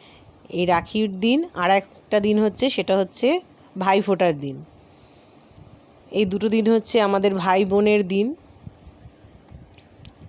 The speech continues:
এবার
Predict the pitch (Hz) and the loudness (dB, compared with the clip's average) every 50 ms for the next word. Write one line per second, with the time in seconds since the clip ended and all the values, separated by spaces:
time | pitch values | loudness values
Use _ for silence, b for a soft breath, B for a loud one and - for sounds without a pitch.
0 | B B B B B B B B B B B B B B - - - - - - | B B B B B B B B B B B B B B -20 -20 -20 -20 -20 -20
1 | - - - - - - - - - - - - - - - - - - - - | -20 -20 -20 -20 -20 -20 -20 -20 -20 -20 -20 -20 -20 -20 -20 -20 -20 -20 -20 -20
2 | - - - - - - - - - - - - 170 175 175 | -20 -20 -20 -20 -20 -20 -20 -20 -20 -20 -14 -6 -4 0 0